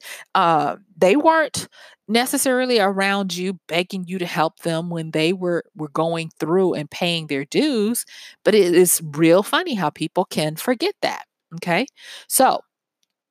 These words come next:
when I talk about this uncomfortableness, I want you to, if you can't remember anything else about what I talk about today,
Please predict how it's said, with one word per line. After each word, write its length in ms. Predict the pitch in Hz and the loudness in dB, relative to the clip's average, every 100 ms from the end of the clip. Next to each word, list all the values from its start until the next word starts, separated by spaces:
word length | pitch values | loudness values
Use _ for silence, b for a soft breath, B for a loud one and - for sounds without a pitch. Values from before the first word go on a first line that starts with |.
| _ _ _ _ 180 | _ _ _ _ 0
when 180 | 262 330 | 0 0
I 100 | 339 | 0
talk 200 | 330 - | 0 0
about 180 | 226 202 | 0 0
this 180 | 175 - | 0 -4
uncomfortableness, 880 | 160 - 233 - - - - - - B - 190 | -4 -4 -6 -6 -8 -8 -8 -8 -10 B -10 -4
I 160 | 202 | -2
want 300 | 226 220 202 | -2 -2 -4
you 160 | 185 180 | -6 -8
to, 200 | - - | -6 -4
if 160 | 170 | -4
you 60 | 247 | -6
can't 220 | - 277 | -2 0
remember 260 | 175 156 - | 0 -4 -6
anything 360 | 196 262 294 294 | -6 -4 -4 -2
else 240 | 269 - | -2 -2
about 180 | 220 208 | 0 2
what 100 | 214 | 2
I 80 | 214 | 2
talk 240 | 226 220 | 0 -2
about 200 | 220 220 | -4 -4
today, 400 | 214 247 233 | 0 0 0